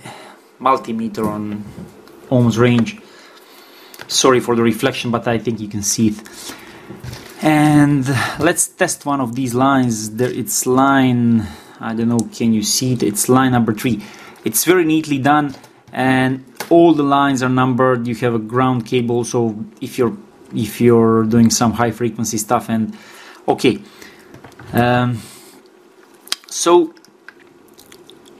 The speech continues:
I hooked it. Oops, I'll try to rehook it again. I hooked it like this.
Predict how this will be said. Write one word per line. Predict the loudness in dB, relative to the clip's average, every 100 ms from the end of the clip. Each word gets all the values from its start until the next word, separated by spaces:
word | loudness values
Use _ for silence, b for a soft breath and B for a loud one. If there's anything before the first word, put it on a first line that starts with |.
| -20 -20 -20 -20 -20 -20 -20 -20 -20 -20 -20 -8 -2
I | 0 0
hooked | -4 -6 -2
it. | -2 -2 -20 B B B B -12
Oops, | -10 -10 -10 B B B B B -6
I'll | -6
try | -2 -2
to | -2 -2
rehook | -2 0 -2 -2
it | -4
again. | 0 2 2 -2 -12 -20 -20 -20 -20 -20 -20 -20 -20 -20 -6
I | -4 -2
hooked | -2 -2 -2 -4 -4
it | -4 -2
like | -4 0
this. | 2 2 0 -8